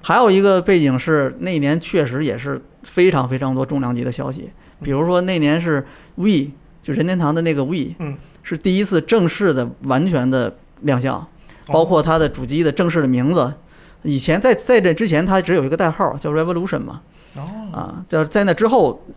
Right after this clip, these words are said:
Speaker 1: 零六年那一次，它才正式确定它的名字叫 Wii。就光，光这个问题就解释了好长时间，就是它为什么叫 Wii，是什么意思啊？
Speaker 2: 哦。
Speaker 1: 然后这个，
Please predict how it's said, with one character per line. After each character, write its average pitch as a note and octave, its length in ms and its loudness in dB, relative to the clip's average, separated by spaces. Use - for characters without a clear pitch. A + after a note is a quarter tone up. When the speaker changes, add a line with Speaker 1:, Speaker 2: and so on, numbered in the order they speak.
Speaker 1:
零 E3 160 0
六 A#3 140 4
年 C#3 180 0
那 C#3+ 80 0
一 C#3 80 0
次， C#3+ 160 -4
它 C#3+ 180 -2
才 D3 140 0
正 D3+ 160 -2
式 C#3 140 -4
确 D#3 180 0
定 C3+ 100 0
它 C3+ 60 -2
的 C#3+ 100 -2
名 C3 220 -2
字 D3 60 -2
叫 C#3+ 100 -2
Wii。 D3 300 -4
就 F#3+ 100 -2
光， G3+ 180 0
光 A3 160 4
这 B3+ 120 6
个 D#3+ 80 4
问 D3+ 120 2
题 C3+ 120 0
就 D3 120 2
解 A2+ 220 -4
释 C#3+ 80 0
了 D3 80 4
好 G#2+ 100 -4
长 B2 160 0
时 C3 120 -4
间， G2+ 200 -6
就 C#3+ 120 -8
是 C3+ 180 -8
它 D#3+ 140 -4
为 F#3+ 120 2
什 C#3 80 2
么 C3 80 0
叫 B2+ 80 -2
Wii， C3 260 0
是 D3+ 100 -8
什 C3+ 100 -4
么 D3+ 80 2
意 G3+ 200 4
思 A#2+ 140 -4
啊？ D#2 100 -8
Speaker 2:
哦。 - 200 -12
Speaker 1:
然 C#3+ 140 0
后 E3 120 4
这 E3 160 2
个， C#3 460 0